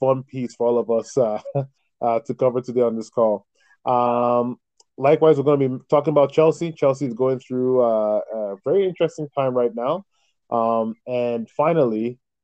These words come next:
uh, we will touch on, uh, El Clasico, which was, uh, quite interesting. So today's show will be, you know, I don't know if I can say it's heavy impact, but it will be a lot of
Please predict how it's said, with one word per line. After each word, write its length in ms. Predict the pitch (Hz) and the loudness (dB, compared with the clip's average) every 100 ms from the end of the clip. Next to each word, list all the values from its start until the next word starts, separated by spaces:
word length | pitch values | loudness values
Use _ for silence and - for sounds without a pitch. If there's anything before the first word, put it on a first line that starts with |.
| - | -6
uh, 240 | 110 110 | -2 0
we 140 | 110 123 | 0 -2
will 180 | 120 | -2
touch 320 | 113 - 113 - | -2 -2 -2 -4
on, 360 | 110 110 110 110 | -8 -6 -4 -4
uh, 140 | 107 - | -4 -4
El 120 | 113 | -6
Clasico, 600 | 110 160 180 - 139 101 | -2 -2 -2 -4 -6 -4
which 240 | 107 110 - | -4 -6 -4
was, 380 | 113 107 101 | 0 0 -2
uh, 300 | 104 101 101 98 - | -4 -4 -6 -8 -6
quite 280 | - 214 - | -2 0 -2
interesting. 640 | 170 160 127 - 95 85 - | -6 -2 -2 -4 -14 -18 -4
So 300 | 117 110 110 _ _ _ | -2 0 -4 _ _ _
today's 340 | 135 156 160 135 | 0 2 2 0
show 420 | 151 151 151 - - | 4 6 6 2 -4
will 160 | 123 | -6
be, 400 | 110 120 113 107 _ - | -4 -4 -6 -8 _ -12
you 140 | 127 | -10
know, 200 | 107 104 - | -8 -10 -4
I 80 | 131 | 0
don't 120 | 147 | 2
know 240 | 135 131 | 2 0
if 160 | 143 135 | -2 0
I 80 | 123 | 0
can 180 | - 113 | -2 -6
say 180 | 127 | -6
it's 100 | 113 - | -6 -4
heavy 240 | 139 156 | -4 -2
impact, 460 | 147 135 151 151 - | -6 -2 -2 -2 -4
but 140 | 117 | -4
it 60 | 107 | -2
will 100 | 107 | -4
be 140 | 104 | -4
a 80 | 110 | -2
lot 180 | 107 | 0
of 60 | 110 | -2